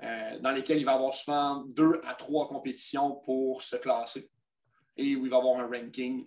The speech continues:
qui va être défini, même si à chaque course, il y a des courses version élite, version, euh, age group et version open,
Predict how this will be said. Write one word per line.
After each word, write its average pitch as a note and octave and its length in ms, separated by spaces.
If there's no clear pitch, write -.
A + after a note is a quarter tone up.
qui - 120
va A2+ 120
être A2+ 160
défini, A2+ 440
même C3 160
si - 120
à A#2 80
chaque - 320
course, - 460
il B2 80
y - 20
a - 40
des A#2 140
courses - 380
version - 320
élite, B2 400
version, - 680
euh, A2+ 180
age A#2+ 200
group B2+ 300
et B2+ 120
version A#2+ 400
open, C#3 580